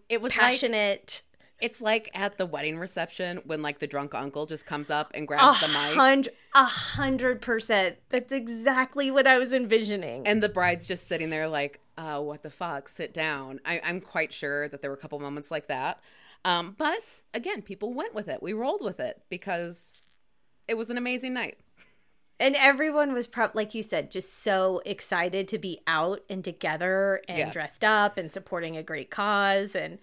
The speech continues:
Speaker 1: <laughs>
Speaker 2: that's hysterical.
Speaker 1: My little table, we all came down from Longmont together into Boulder. Um, and so afterwards, we're like, "Oh, yeah, let's go grab a drink."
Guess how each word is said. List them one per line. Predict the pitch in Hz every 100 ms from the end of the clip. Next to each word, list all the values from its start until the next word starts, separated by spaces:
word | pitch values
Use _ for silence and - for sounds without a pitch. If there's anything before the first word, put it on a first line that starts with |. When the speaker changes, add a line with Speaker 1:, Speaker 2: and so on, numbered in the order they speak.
| - 233 208 -
Speaker 1:
<laughs> | 254
Speaker 2:
that's | 208 190 196
hysterical. | - 220 - - 175 160 165 - 208 233
Speaker 1:
My | 185 190
little | 190 190
table, | - 180 165 156 147 143 -
we | 160 151 135 147
all | 160
came | 156 151
down | 143
from | 139 156
Longmont | 139 139 135
together | - 143 135 139
into | 139
Boulder. | 131 127 139 127 127 - - - 165
Um, | 151 135
and | 156 170
so |
afterwards, | 135 214 226 160 156
we're |
like, | 156 156
"Oh, | 311
yeah, | 370 359
let's | 220
go | 233
grab | 220 214
a | 190
drink." | 214 202 139